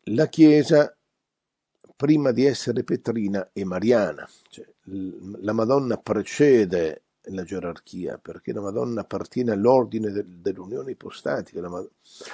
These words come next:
senza la Madonna non ci sarebbe stato Cristo, non ci sarebbe stata la Chiesa, non ci sarebbe stato il Papa, non ci sarebbe stato i sacramenti. Cioè,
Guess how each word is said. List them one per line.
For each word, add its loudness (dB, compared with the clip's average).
senza 2
la 0
Madonna 2
non -10
ci -12
sarebbe -4
stato -10
Cristo, -6
non -14
ci -12
sarebbe -6
stata -4
la -6
Chiesa, -2
non -14
ci -12
sarebbe -8
stato -12
il -8
Papa, -4
non -14
ci -16
sarebbe -10
stato -8
i -10
sacramenti. -8
Cioè, -12